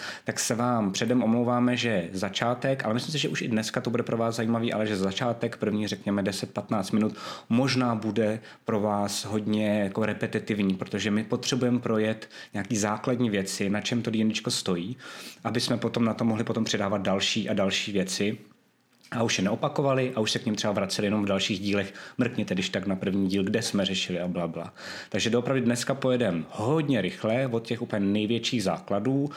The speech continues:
pro úplný nováčky, který doopravdy neví, co je D and Dčko,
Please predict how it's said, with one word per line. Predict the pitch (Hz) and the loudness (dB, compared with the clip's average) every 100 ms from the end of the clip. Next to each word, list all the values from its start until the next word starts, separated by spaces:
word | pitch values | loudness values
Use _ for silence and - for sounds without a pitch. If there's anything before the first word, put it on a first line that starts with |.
| - | -8
pro | - 127 | -4 0
úplný | 127 131 139 | 0 2 4
nováčky, | 127 120 120 117 - | 4 4 2 0 -2
který | 117 | 0
doopravdy | 98 - - 120 110 | 0 -2 -2 0 2
neví, | 104 92 107 | 2 2 0
co | - | 0
je | 113 | 0
D | 90 87 | 0 0
and | 95 | -2
Dčko, | 117 - 120 123 | -2 -2 0 0